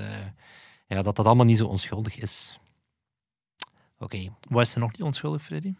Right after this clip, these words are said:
Speaker 1: Goh, ik weet niet of dat niet onschuldig is, maar
Speaker 2: Ja.
Speaker 1: het is wel een beetje, een beetje sukkelen. Eh, Ubisoft, de uitgever van onder andere Far Cry, Rainbow Six, Assassin's Creed, eh, Rabbids en andere grote games,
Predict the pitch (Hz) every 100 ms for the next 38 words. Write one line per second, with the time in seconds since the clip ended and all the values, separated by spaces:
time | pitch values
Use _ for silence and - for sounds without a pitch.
0 | _ _ _ _ _ _ _ _ - 120
1 | - 120 131 147 139 131 107 - 156 170
2 | 165 135 107 110 - 131 120 123 - 110
3 | 95 - - 147 156 170 143 117 123 110
4 | - _ _ _ - 202 190 233 226 -
5 | - _ _ - 113 - - 151 - 147
6 | 143 139 120 123 117 127 123 139 139 123
7 | - 117 113 - 110 110 98 110 110 104
8 | - 113 - - - 113 98 101 - 107
9 | 104 107 - - _ _ 107 104 107 110
10 | 107 - - - 104 110 139 139 139 139
11 | - 139 135 101 131 151